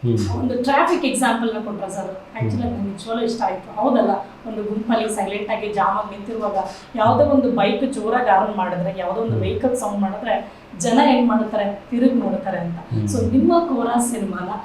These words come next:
Speaker 2: ಈ
Speaker 1: ಹ್ಮ್.
Speaker 2: ಕೋರಾ ಸೌಂಡ್ ನ ಜನ ಯಾವ ಮಟ್ಟಕ್ಕೆ ತಿರುಗಿ ನೋಡ್ಬೋದು?
Speaker 1: ಮೇಡಮ್, ಇದು ನಮ್ದು ಕೋರಾ ಅಂತ ಒಂದು ಸಬ್ಜೆಕ್ಟ್ ಇದೆಯಲ್ಲ,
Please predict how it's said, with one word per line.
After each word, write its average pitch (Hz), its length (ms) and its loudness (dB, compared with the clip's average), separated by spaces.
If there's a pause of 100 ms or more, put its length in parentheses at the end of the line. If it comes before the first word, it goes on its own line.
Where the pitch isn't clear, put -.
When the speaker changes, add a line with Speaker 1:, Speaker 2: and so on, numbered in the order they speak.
(240)
Speaker 2:
ಈ 262 120 6
Speaker 1:
ಹ್ಮ್. 233 100 2
Speaker 2:
ಕೋರಾ 262 240 10
ಸೌಂಡ್ 233 280 -2
ನ - 20 -8 (260)
ಜನ 254 80 -2 (160)
ಯಾವ 214 140 6
ಮಟ್ಟಕ್ಕೆ 233 440 0
ತಿರುಗಿ 214 280 -4
ನೋಡ್ಬೋದು? 175 360 -6 (1600)
Speaker 1:
ಮೇಡಮ್, 139 260 12
ಇದು 139 500 12
ನಮ್ದು 127 300 8
ಕೋರಾ 151 300 8
ಅಂತ 143 160 4
ಒಂದು 131 220 6
ಸಬ್ಜೆಕ್ಟ್ 123 480 2
ಇದೆಯಲ್ಲ, 120 300 6